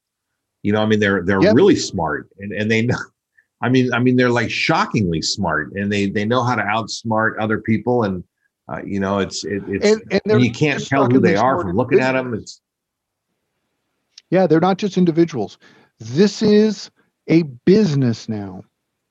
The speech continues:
Speaker 2: right? So we, particularly in the small and medium-sized side where you're not really, you know, the, I, I really, I'm a soap and diaper company. I don't have any secrets that the Russians would want,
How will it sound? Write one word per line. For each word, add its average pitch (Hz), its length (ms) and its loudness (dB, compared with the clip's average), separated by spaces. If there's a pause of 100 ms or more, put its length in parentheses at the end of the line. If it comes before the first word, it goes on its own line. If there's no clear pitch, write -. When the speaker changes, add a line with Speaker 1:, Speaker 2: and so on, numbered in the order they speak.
(480)
Speaker 2:
right? 165 400 4
So - 120 0
we, 151 160 2
particularly 233 440 0
in 180 80 6
the 147 80 4
small 170 340 4
and 147 100 2
medium-sized 156 680 2 (160)
side 143 560 2
where 131 180 -4
you're 143 220 -4
not 147 300 0
really, 143 480 -4 (280)
you 151 80 -2
know, 156 100 4
the, 156 200 0 (120)
I, 156 140 0 (160)
I 131 40 -6
really, 127 420 -2
I'm 123 100 0
a 120 60 -2
soap 120 200 -4
and 120 80 -4
diaper 120 240 0
company. 113 300 -2
I 113 60 -2
don't 120 240 -2
have 104 220 -6
any 139 120 -4
secrets 143 460 -8
that 131 80 -18
the 110 80 -10
Russians 139 380 -2
would 185 160 -6
want, 214 260 2